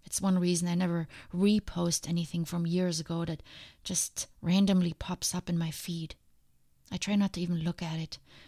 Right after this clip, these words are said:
because it brings back memories that I may or may not be able to deal with.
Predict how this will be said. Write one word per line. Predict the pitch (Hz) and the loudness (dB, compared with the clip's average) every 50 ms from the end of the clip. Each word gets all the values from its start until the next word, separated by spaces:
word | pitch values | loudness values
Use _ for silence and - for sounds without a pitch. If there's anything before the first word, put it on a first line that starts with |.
| - - - - - - - | -20 -20 -20 -20 -20 -12 -10
because | - - 247 220 202 | -2 0 2 2 2
it | 208 - | 0 2
brings | 214 214 233 233 214 - | 4 6 6 6 6 4
back | - - 196 185 - | 2 -2 -4 -2 0
memories | - 180 185 190 190 185 175 165 170 165 160 - | 2 2 4 4 4 4 2 0 -4 -4 -6 -4
that | - 170 165 | -2 -2 0
I | 170 175 | 2 2
may | 175 180 185 190 185 185 170 160 143 - _ | 4 4 4 4 4 2 2 -2 -4 -6 _
or | - 220 233 | 2 4 4
may | 226 226 233 233 | 6 6 6 6
not | 226 226 226 - | 6 4 2 2
be | - 208 202 | 0 0 0
able | 208 202 202 | 0 0 0
to | 185 190 | 0 0
deal | 170 180 190 220 226 | 2 2 2 2 0
with. | 185 160 - - - - - - | -2 -4 -8 -10 -12 -14 -16 -16